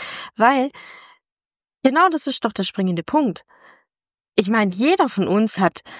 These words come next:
hat seine Wehwehchen, jeder von uns hat sein,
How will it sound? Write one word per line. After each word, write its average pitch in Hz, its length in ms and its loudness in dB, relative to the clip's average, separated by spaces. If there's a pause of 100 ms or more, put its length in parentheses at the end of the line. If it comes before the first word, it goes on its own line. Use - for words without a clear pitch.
(140)
hat - 200 -12
seine 165 300 -2
Wehwehchen, 175 680 -2 (300)
jeder 254 280 4
von 196 180 -2
uns 196 240 0
hat 190 160 -2
sein, 160 360 0